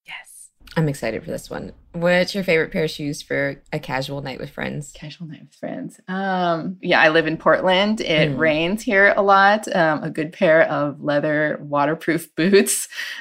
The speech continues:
Speaker 3: um, are kinda key staple to your wardrobe. So, um, I would say, you know, I guess going with the extremes with a strappy s-, sandal to a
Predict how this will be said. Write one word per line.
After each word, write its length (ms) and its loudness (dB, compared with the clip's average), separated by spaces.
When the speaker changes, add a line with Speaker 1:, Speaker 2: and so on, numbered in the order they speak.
Speaker 3:
um, 460 4
are 120 2
kinda 320 2
key 460 0
staple 380 -6
to 100 -6
your 100 -4
wardrobe. 640 4
So, 500 6
um, 420 -2
I 80 -8
would 140 -10
say, 480 0
you 100 -4
know, 120 0
I 80 -6
guess 240 -4
going 220 0
with 120 -4
the 100 -2
extremes 520 -4
with 220 -4
a 440 2
strappy 840 -2
s-, 220 -10
sandal 640 6
to 380 2
a 300 -2